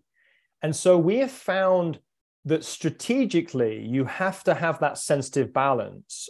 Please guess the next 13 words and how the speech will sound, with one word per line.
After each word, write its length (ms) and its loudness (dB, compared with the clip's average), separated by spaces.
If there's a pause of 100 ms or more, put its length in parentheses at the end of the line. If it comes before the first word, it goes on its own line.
of, 440 6 (720)
yes, 460 2
it 100 2
is 160 2
the 120 -6
guns. 460 -10
There's 180 -4
no 160 4
question 560 0 (240)
it 120 -4
is 140 -4
the 80 -4
guns. 500 -8